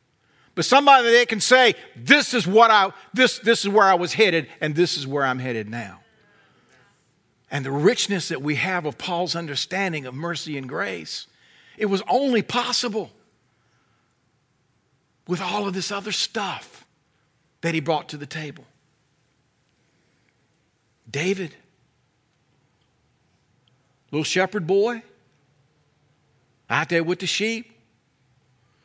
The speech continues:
too weird to even be at the table with the rest of his family. Or the greatest king of Israel that Israel would ever know.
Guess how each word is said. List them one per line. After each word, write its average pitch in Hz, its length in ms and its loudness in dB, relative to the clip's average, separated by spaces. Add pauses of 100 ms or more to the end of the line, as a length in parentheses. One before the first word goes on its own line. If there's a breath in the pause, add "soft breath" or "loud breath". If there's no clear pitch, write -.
(300)
too 180 160 -2
weird 185 480 0
to 170 60 0
even 175 320 -6
be 185 160 -2
at - 60 -8
the 123 60 -14
table 185 380 -10
with 165 160 -14
the 139 60 -12
rest 175 260 -10
of 185 80 -14
his 175 140 -16
family. - 480 -18 (2500)
Or 139 140 -4
the 151 80 -6
greatest 175 420 0
king 185 260 -2
of 156 120 -4
Israel 127 360 -6 (640)
that - 200 -6
Israel 139 240 -4
would 135 160 -2
ever 139 220 -6
know. 135 280 -14